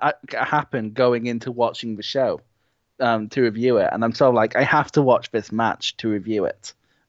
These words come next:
So I'm gonna have to. I think they edited out the injury, actually, from New Japan World,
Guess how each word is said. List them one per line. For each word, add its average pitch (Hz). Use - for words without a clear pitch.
So 131
I'm 123
gonna 123
have 113
to. -
I 139
think 214
they 214
edited 160
out 120
the 117
injury, 107
actually, 95
from 110
New 110
Japan 104
World, 95